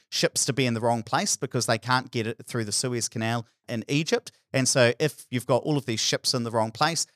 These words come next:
that is currently causing shipping prices to go up. That could also cause delays in getting goods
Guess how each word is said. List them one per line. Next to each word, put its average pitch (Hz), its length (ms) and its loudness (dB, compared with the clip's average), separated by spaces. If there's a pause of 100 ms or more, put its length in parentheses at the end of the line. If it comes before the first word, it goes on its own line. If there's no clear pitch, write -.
that 143 140 4
is 127 100 0
currently 143 440 0
causing 113 360 -4
shipping 139 400 -2
prices 120 440 -2
to 113 100 -8
go 104 260 0
up. 175 300 0 (220)
That 131 160 2
could 127 120 -2
also 120 320 0
cause 113 420 -2
delays 127 520 2
in 107 80 -4
getting 110 340 -2 (180)
goods 127 300 0